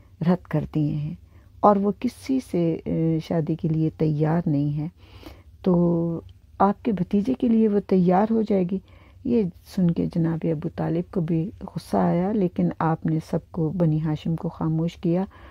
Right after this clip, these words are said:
और जनाब हमज़ा को ज़्यादा ही गुस्सा आता था, तो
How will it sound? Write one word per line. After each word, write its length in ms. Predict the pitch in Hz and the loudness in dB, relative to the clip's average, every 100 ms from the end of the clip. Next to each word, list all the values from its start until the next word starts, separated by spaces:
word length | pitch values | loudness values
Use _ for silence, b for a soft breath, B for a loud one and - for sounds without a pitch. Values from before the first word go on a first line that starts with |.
| B B B | B B B
और 280 | 156 156 151 151 160 156 151 - | 0 2 0 0 0 0 -4 -6
जनाब 540 | 170 160 170 160 151 156 160 | -4 0 2 2 2 0 -2
हमज़ा 300 | - 165 202 | 0 2 2
को 380 | 185 - 156 151 | 0 -2 -4 -4
ज़्यादा 480 | - 180 160 151 - | -8 -6 -4 -2 0
ही 300 | 214 208 185 - b b | 2 2 0 -4 b b
गुस्सा 320 | 175 - 180 | -8 -4 -2
आता 240 | 170 - 185 | -2 -2 -6
था, 200 | - 240 - b b b b - | -4 -10 -10 b b b b -4
तो 100 | 175 | 0